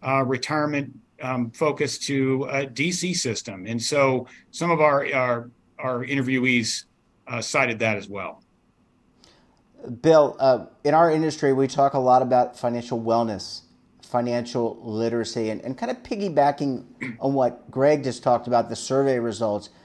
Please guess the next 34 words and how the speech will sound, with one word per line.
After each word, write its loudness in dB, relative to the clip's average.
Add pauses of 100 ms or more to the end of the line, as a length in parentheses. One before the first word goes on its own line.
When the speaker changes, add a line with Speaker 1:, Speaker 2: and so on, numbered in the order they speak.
(140)
Speaker 2:
from 2
your 6
perspective, -2
from, -2 (320)
uh, -2
your 2
clients 0
that -4
you're -6
talking -6
to, -6 (300)
how 2
much -2 (500)
of 6
the 2
participant -4 (380)
is 0
in -2
the 0
f-, -12 (220)
mind 0 (100)
of 0
the, -2 (400)
uh, -2
the -2
employer? -2
Are 8
they 4
focused -2
on 0
these -4
issues, -6 (340)
uh, 0
vis-a-vis 0